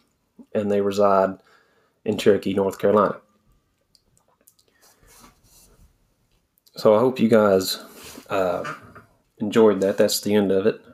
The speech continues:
Uh, I know it's not gonna be the greatest thing, but, uh, I hope to educate somebody at least on the way things were. Um, in the video,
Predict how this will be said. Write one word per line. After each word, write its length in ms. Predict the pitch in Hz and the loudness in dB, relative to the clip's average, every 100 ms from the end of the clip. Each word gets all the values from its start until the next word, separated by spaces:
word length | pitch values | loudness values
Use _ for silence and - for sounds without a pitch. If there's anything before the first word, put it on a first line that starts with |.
| - | -16
Uh, 320 | - - - - - _ _ _ | -12 -10 -10 -14 -20 _ _ _
I 60 | 104 | -4
know 160 | 95 | -2
it's 160 | 95 - | -2 -2
not 160 | 95 98 | -2 -2
gonna 120 | 101 | -2
be 100 | 101 | -2
the 80 | 98 | 2
greatest 400 | 104 101 95 - | 2 2 -2 -6
thing, 280 | 95 101 | -6 -6
but, 200 | 104 - _ _ _ _ _ _ _ _ _ _ | -6 -8 _ _ _ _ _ _ _ _ _ _
uh, 360 | - 98 92 95 - _ _ _ | -6 -4 -4 -6 -16 _ _ _
I 40 | 117 | -6
hope 140 | 98 | -2
to 80 | 104 | -2
educate 420 | 98 101 101 104 | -2 -2 -2 -2
somebody 500 | 110 104 104 98 104 | -4 -2 -2 -2 -2
at 60 | 95 | -2
least 300 | 101 95 - | -4 -4 -8
on 300 | 98 95 95 _ _ _ _ | -6 -8 -10 _ _ _ _
the 80 | - | -4
way 160 | 101 98 | -2 -2
things 380 | - 101 98 95 | -4 -6 -4 -6
were. 420 | 98 98 - - _ _ _ _ _ - - _ _ _ _ _ _ _ | -4 -4 -6 -14 _ _ _ _ _ -20 -20 _ _ _ _ _ _ _
Um, 340 | 101 98 92 - _ 123 | -12 -10 -10 -14 _ 0
in 100 | 104 | 0
the 60 | |
video, 580 | 104 135 107 98 98 - | 2 2 2 0 -4 -8